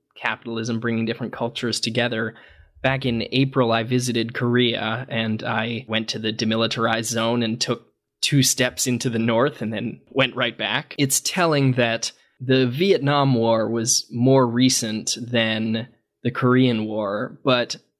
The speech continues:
the difference is that Vietnam did not close itself off from markets and, and global trade, whereas North Korea did. And which country today is still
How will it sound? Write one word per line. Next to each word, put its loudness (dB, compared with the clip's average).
the -2
difference 2
is 0
that -2
Vietnam 2
did 0
not 0
close 0
itself -2
off 2
from -2
markets 0
and, -2
and -4
global -2
trade, -2
whereas -2
North 0
Korea 0
did. -2
And 0
which 0
country 0
today -2
is -2
still 0